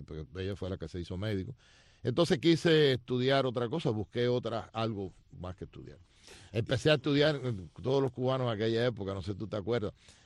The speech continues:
se, se matriculaban en ingeniería. Entonces quise ser ingeniero, muy bueno en las matemáticas, pero yo no puedo dibujar. Y cuando me pusieron a dibujar una tuerca, me botaron ya de, de ingeniería. <laughs> Y entonces me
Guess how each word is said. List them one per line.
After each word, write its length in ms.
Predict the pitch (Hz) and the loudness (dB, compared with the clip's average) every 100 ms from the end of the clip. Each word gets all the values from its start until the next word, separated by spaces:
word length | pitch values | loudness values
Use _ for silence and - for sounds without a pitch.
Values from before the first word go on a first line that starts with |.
| _ | _
se, 540 | - 104 101 95 92 | -8 -2 -2 -2 -6
se 500 | - 104 104 98 92 | -6 -2 0 0 -2
matriculaban 720 | 95 87 98 92 117 135 131 | -4 -4 -4 0 2 4 2
en 180 | 123 117 | 0 -2
ingeniería. 580 | 101 117 104 101 101 76 _ _ - - _ | -2 -2 -2 -2 -4 -8 _ _ -20 -20 _
Entonces 500 | 92 85 135 131 131 | -8 -2 0 0 -2
quise 400 | - 131 123 143 | 0 0 4 2
ser 220 | 120 135 135 | 4 2 2
ingeniero, 580 | 131 123 123 131 147 | 0 0 2 2 2
muy 160 | 135 113 | 0 0
bueno 280 | 117 117 120 | 2 2 2
en 40 | |
las 100 | 110 | 0
matemáticas, 640 | 113 101 101 113 123 123 85 | 0 0 0 0 -2 -2 -2
pero 160 | 92 92 | -4 -4
yo 160 | 92 | -2
no 140 | 110 110 | -2 -2
puedo 280 | 110 110 104 | 0 0 0
dibujar. 440 | 90 85 90 82 _ _ _ _ _ _ | -4 -4 -4 -6 _ _ _ _ _ _
Y 100 | 92 | -8
cuando 280 | 90 101 95 | -4 -2 -2
me 160 | 92 | -4
pusieron 380 | 80 82 110 127 | -6 -2 0 2
a 40 | 117 | 2
dibujar 360 | 107 101 123 | 0 0 -2
una 180 | 120 110 | -2 -4
tuerca, 380 | 95 127 131 113 | -2 -2 -2 -4
me 100 | 95 | -4
botaron 420 | 85 92 101 95 | -4 -2 -2 0
ya 200 | 98 98 | 0 0
de, 260 | 90 78 - - | 0 -4 -12 -14
de 160 | 87 101 | -6 -4
ingeniería. 560 | 92 98 113 131 135 - - | -2 0 0 0 -2 -4 -20
<laughs> 180 | - - | -20 -14
Y 60 | - | -6
entonces 380 | 127 156 117 - | 2 2 2 0
me 120 | 139 | -2